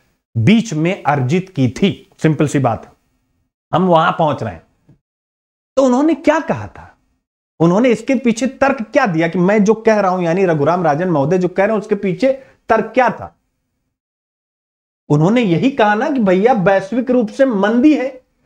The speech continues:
तो जब वैश्विक रूप से मंदी है,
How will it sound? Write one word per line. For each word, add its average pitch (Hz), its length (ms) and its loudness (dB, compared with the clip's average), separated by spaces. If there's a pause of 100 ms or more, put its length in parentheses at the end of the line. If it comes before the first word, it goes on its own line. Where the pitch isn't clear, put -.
(360)
तो 196 60 2
जब 175 320 2
वैश्विक 190 520 0
रूप 254 180 2
से 285 220 -2
मंदी 196 520 2
है, 190 500 2